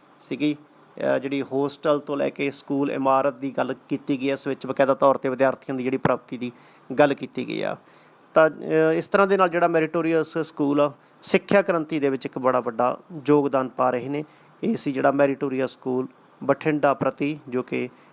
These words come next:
ਅੱਜ ਦੀ ਰਿਪੋਰਟ ਪੇਸ਼ ਕੀਤੀ ਗਈ ਆ। ਸੋ ਇਹ ਵੀਡੀਓ ਨੂੰ ਜੇਕਰ ਚੰਗਾ ਲੱਗੇ ਤਾਂ ਲਾਈਕ, ਸ਼ੇਅਰ, ਕੁਮੈਂਟ ਜ਼ਰੂਰ ਕਰਿਓ ਤਾਂ ਕਿ ਹੋਰ ਵਿਦਿਆਰਥੀਆਂ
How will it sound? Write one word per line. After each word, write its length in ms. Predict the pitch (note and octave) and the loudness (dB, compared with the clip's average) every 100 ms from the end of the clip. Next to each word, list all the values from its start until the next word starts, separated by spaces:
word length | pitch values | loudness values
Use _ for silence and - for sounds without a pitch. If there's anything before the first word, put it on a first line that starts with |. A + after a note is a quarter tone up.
| - C#3+ | 0 0
ਅੱਜ 120 | C3+ | 0
ਦੀ 160 | C3 | -4
ਰਿਪੋਰਟ 260 | B2 - B2 | -4 -4 -6
ਪੇਸ਼ 240 | - - | -8 -12
ਕੀਤੀ 360 | - A#2+ - A2+ | -12 -12 -10 -10
ਗਈ 160 | - - | -10 -10
ਆ। 120 | D3 - - _ - | -12 -14 -20 _ 0
ਸੋ 160 | F3 | 4
ਇਹ 240 | F3+ G3 F#3+ | 6 6 4
ਵੀਡੀਓ 220 | F#3 G3+ | 2 0
ਨੂੰ 100 | G3 | 0
ਜੇਕਰ 200 | F3+ F3 | -4 -2
ਚੰਗਾ 220 | F3+ E3+ | 0 2
ਲੱਗੇ 160 | E3 E3+ | 2 2
ਤਾਂ 120 | E3+ | 0
ਲਾਈਕ, 220 | D#3 D#3 | 0 -2
ਸ਼ੇਅਰ, 180 | - D#3+ | -2 -4
ਕੁਮੈਂਟ 340 | E3 D#3+ D#3 | 0 -2 -2
ਜ਼ਰੂਰ 260 | D3 D3+ D#3+ | -2 -2 0
ਕਰਿਓ 200 | E3 E3 | 0 -2
ਤਾਂ 220 | D#3+ D3+ | 0 -2
ਕਿ 140 | C#3 | -2
ਹੋਰ 200 | C#3 D3 | 0 0
ਵਿਦਿਆਰਥੀਆਂ 520 | D3+ D3+ C#3 - D3 | 2 0 0 -2 -6